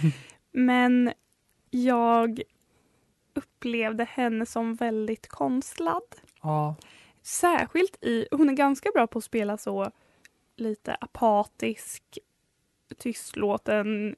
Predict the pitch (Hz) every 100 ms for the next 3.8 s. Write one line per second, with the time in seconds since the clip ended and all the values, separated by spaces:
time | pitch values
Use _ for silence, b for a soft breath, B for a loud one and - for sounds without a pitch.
0 | - 262 226 208 208 - 214 220 202 196
1 | 190 196 - - 220 214 196 - 226 302
2 | 262 - - - 156 147 143 277 - -
3 | - 226 - 240 - 247 247